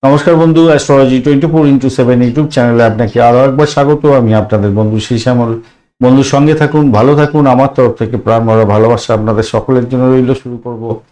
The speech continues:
দৈনিক রাশিফল, লগ্নফল এবং নক্ষত্রফলের ভিডিও। ষোলোই জুন twenty twenty-four, রবিবার, পয়লা আষাঢ়, শুক্লপক্ষ দশমী। চন্দ্র আজকের দিনে ক-, কন্যা রাশিতে অবস্থান করবে মাঝরাত্রি পর্যন্ত, বারোটা পঁয়ত্রিশ মিনিট পর্যন্ত, তারপরে তুলা রাশিতে গমন করবে।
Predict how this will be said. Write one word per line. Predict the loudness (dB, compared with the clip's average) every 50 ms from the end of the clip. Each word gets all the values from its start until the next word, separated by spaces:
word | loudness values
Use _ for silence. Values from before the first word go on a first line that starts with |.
| _ _ _ _ _ _ -2
দৈনিক | 0 2 2 2 2 2 2
রাশিফল, | 0 0 -2 -4 -8 -4 -2 -2 0 0
লগ্নফল | 0 0 0 -2 -2 0 0 0 0
এবং | 0 0 -2 -2 -2
নক্ষত্রফলের | -2 -2 -2 -4 -4 -4 -6 -4 -4 -2 -2 0 0
ভিডিও। | -2 -2 -4 -4 -6 -6
ষোলোই | -2 0 2 2 2 2 2
জুন | 2 0 0 0
twenty | 0 0 0 0 0 -2
twenty-four, | -2 0 0 0 -2 -2 0 0 2 2 2 0 -4 -8 -20 -20 -20 _ _ _ 0
রবিবার, | 2 2 4 4 4 4 4 2 2 0 -2 -2 -2
পয়লা | 0 2 2 2 2 2 2 2
আষাঢ়, | 0 0 0 0 0 0 -2 -6 -10 _ _ _ _ _ _ _
শুক্লপক্ষ | -6 -4 -4 -2 0 0 0 0 0 -2 -2 -2
দশমী। | -2 0 0 0 0 0 0 0 0 0
চন্দ্র | 0 0 0 0 2 2 2
আজকের | 2 0 0 -2 -4
দিনে | -2 -2 -2 -2 -2 0
ক-, | 0 0 0 -2 -4 -4
কন্যা | -2 0 2 2 2 2
রাশিতে | 2 0 0 -2 -2 0
অবস্থান | 0 0 0 -2 -2 -2 -2 0
করবে | 0 0 2 2 2 2
মাঝরাত্রি | 2 2 2 2 2 0 0 0 -2 -4
পর্যন্ত, | -2 0 0 0 0 0 -2 -4 -6 -6 -12 _ _ _ _ _ -2
বারোটা | 0 0 0 0 0 0 0 0 0 -2 -2
পঁয়ত্রিশ | -2 0 0 0 0 -2 -2 -2
মিনিট | -2 -2 -2 -2 -2
পর্যন্ত, | -2 -2 -2 -2 -4
তারপরে | -4 -2 -2 -2 -2 -2 -4 -4
তুলা | -2 -2 0 0 2 2
রাশিতে | 0 -2 -4 -8 -8 -6
গমন | -4 -2 -2 -2 0 -2 -2
করবে। | -2 -2 -2 -2 -2 -4